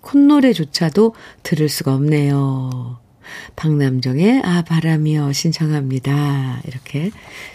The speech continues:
사연과 함께 청해 주셔서 함께 들었습니다. 황진구님. 아, 네.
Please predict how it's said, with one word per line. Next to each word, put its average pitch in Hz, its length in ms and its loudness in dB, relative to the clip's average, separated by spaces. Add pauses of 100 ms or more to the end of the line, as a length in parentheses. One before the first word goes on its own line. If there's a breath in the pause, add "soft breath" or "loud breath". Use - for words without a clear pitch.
(320 loud breath)
사연과 147 400 -2
함께 123 360 -2
청해 170 300 -4
주셔서 - 760 -6 (120)
함께 165 340 -4
들었습니다. 127 760 -6 (300 loud breath)
황진구님. 147 920 2 (1300 loud breath)
아, 139 440 0
네. 139 560 -4